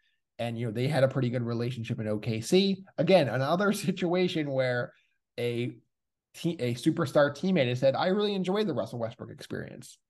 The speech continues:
And s-, even though he did bolt the team a year later, Paul George, but still, it seems like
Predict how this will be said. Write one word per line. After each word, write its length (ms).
And 180
s-, 140
even 200
though 100
he 100
did 420
bolt 380
the 80
team 320
a 60
year 200
later, 440
Paul 180
George, 480
but 160
still, 320
it 140
seems 320
like 280